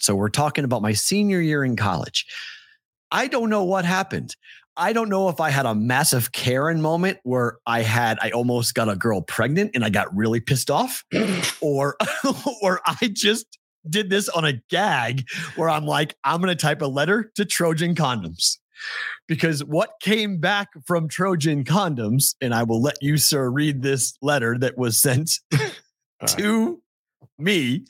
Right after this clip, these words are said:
Speaker 1: April the fifth, nineteen ninety-nine. Dave, you can read
Speaker 2: Okay.
Speaker 1: this 'cause
Speaker 2: All
Speaker 1: you're
Speaker 2: right.
Speaker 1: better
Speaker 2: Let me,
Speaker 1: at
Speaker 2: I'm
Speaker 1: these.
Speaker 2: putting the reading glasses on for this one 'cause I, I don't wanna miss here. <laughs> This is sent to Mister Matthew Peralt in Amherst, Massachusetts, from Mitchell Gauss,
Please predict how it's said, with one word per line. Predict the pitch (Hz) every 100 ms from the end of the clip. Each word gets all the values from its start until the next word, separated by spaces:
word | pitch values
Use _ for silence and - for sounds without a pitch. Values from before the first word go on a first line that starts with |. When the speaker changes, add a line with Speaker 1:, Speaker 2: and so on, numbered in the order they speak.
| - - - - -
Speaker 1:
April | 151 202 208 208
the | 214
fifth, | 214 196 180 -
nineteen | 135 156 170 - 175 156
ninety-nine. | 143 143 143 135 127 120 104 101 92 _ _ _ _ _ _
Dave, | 120 113 110
you | 117
can | 117
read | 107 101
Speaker 2:
Okay. | 90
Speaker 1:
this | 101 -
'cause | 101
Speaker 2:
All |
Speaker 1:
you're | 110
Speaker 2:
right. | 95
Speaker 1:
better | 95
Speaker 2:
Let | 98
me, | 127
Speaker 1:
at |
Speaker 2:
I'm | 127
Speaker 1:
these. | -
Speaker 2:
putting | 127
the | 117
reading | 104 123 120 107
glasses | 107 104 -
on | 110 101
for | -
this | 110 -
one | 98
'cause | 92 101
I, | 113 -
I | 110 107
don't | 110 113
wanna | 104 101
miss | 98 107 101
here. | - 107 92 - - - -
<laughs> | - - - - -
This | 156 196
is | 165
sent | - - 208 175
to | -
Mister | 135 165 175 151
Matthew | 131 143 160 160 156
Peralt | 131 135 127 139 123 - - - - - - - - _
in | 120 123
Amherst, | 143 139 147 135
Massachusetts, | 139 139 127 123 - 135 135 120
from | - 131 120 143
Mitchell | 208 208 247 220
Gauss, | 147 156 175 143 - - -